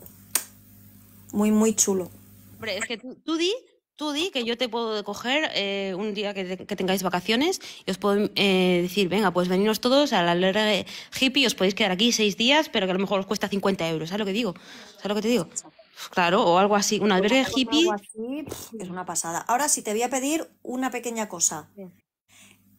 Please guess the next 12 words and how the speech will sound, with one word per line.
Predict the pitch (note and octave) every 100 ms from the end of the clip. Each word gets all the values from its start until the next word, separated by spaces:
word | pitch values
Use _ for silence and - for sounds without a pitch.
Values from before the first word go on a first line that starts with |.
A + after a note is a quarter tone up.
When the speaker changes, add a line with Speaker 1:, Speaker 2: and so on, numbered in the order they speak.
| _ -
Speaker 1:
Que | A3
intentes | G#3+ A3 B3 C4+ D#4+ G4 - -
que | -
esté | G#3 - G3
adaptado | F3+ F3 - F#3 A3+
para | A3 G3+
las | F#3
personas | F#3+ F3+ F#3+
que | G3+
tenemos | F#3 F#3+ G#3
movilidad | F#3 F3 E3
reducida. | E3 E3 D#3+ D#3 C#3+